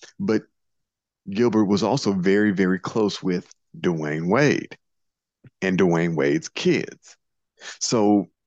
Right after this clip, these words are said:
it, it, there's so much that happens behind the scenes that we don't really get access to and we're not privy to.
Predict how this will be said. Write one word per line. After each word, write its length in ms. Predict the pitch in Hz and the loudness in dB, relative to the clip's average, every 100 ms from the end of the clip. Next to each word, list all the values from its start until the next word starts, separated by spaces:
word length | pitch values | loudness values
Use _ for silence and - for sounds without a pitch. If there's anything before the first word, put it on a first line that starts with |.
| _ _ _ _ _ _ _ _ _ | _ _ _ _ _ _ _ _ _
it, 160 | 269 269 | -4 -4
it, 460 | 127 123 - 139 120 | -8 -14 -10 -6 0
there's 200 | 123 - | 2 2
so 220 | - 165 | 2 2
much 260 | 165 - | 2 0
that 140 | - 95 | -2 -4
happens 380 | 107 110 107 87 | -4 -4 -6 -4
behind 560 | 90 87 98 110 107 | 0 0 0 -2 -4
the 60 | 87 | -8
scenes 520 | - 107 101 107 95 | -6 -2 0 -2 -2
that 180 | 87 62 | -4 -2
we 120 | 98 | -2
don't 320 | 98 104 104 - - | 0 0 -2 -6 -12
really 360 | 95 104 107 | -2 2 2
get 320 | 95 104 98 - | 2 0 -2 -4
access 500 | 101 104 - 104 - | -6 -6 -2 -2 -2
to 240 | - 104 | -4 -2
and 180 | 90 73 | -2 -4
we're 120 | 82 | -6
not 240 | 87 78 - | -6 -8 -6
privy 340 | - 123 117 | -2 2 2
to. 380 | - 123 123 120 | 0 -2 -2 -2